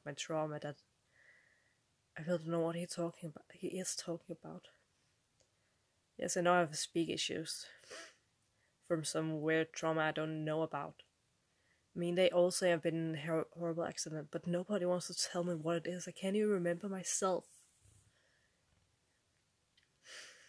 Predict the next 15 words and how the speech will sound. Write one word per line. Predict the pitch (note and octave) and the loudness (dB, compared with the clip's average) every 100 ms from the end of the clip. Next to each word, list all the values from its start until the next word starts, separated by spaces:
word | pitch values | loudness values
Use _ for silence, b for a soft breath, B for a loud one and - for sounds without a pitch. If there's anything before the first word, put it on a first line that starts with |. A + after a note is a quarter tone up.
| B F3 | B -6
Anyway, | D#3 D#3 D3+ | -2 0 0
I | D#3 | 0
shouldn't | - D#3 | -2 -2
be | D3+ - | -6 -6
getting | - D3+ | -8 -6
too | D#3 E3 | -6 -4
emotional | D#3 D#3 D#3+ D3+ D#3 | -4 -6 -8 -6 -4
right | D#3 D#3 | -4 -4
now. | D#3 - | -6 -6
That's | - - | -6 -4
the | E3 | -4
last | D#3 D#3 D#3+ - | -2 -2 -2 -2
thing | D#3+ | -4
I | D3+ | -4
need. | D3 - | -6 -10